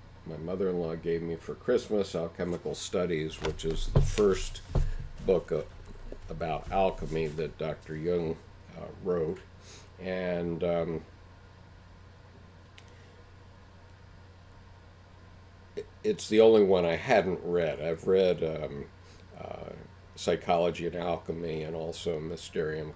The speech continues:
Conjunctionis, and, uh, but I wanted to go back to the beginning. And so there,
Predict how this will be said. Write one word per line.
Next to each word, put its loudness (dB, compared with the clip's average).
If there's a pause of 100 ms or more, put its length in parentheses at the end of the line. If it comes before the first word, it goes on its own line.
Conjunctionis, -4 (460)
and, -8 (240)
uh, -10 (280)
but 0
I 0
wanted 4
to -4
go 0
back 0 (180)
to -8
the -8
beginning. 4 (600)
And -4
so 4
there, -2